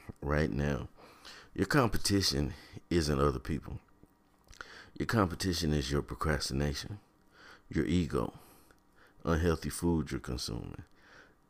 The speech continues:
the knowledge you neglect to learn, negative behavior that you're nurturing, and your lack of creativity. This, that's the real battle. These are the real things that we are at war with, man.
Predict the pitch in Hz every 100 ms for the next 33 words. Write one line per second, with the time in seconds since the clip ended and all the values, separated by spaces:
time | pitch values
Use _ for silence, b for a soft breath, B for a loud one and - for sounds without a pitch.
0 | - 78 82 90 85 73 69 78 - -
1 | 78 69 - 143 - - - 71 80 85
2 | 67 - - - B B B B B -
3 | 90 87 85 76 69 67 78 87 76 71
4 | 67 69 - 69 71 87 80 - - -
5 | - _ - B B B 80 80 90 82
6 | 82 76 69 - 69 67 50 - 90 60
7 | - - - _ _ B B B B 87
8 | 95 82 - - 69 78 87 71 52 50
9 | - 82 107 90 80 64 69 82 73 65
10 | 60 60 - B B B B 71 67 73
11 | 64 - 73 - 71 78 58 60 53 -
12 | 69 65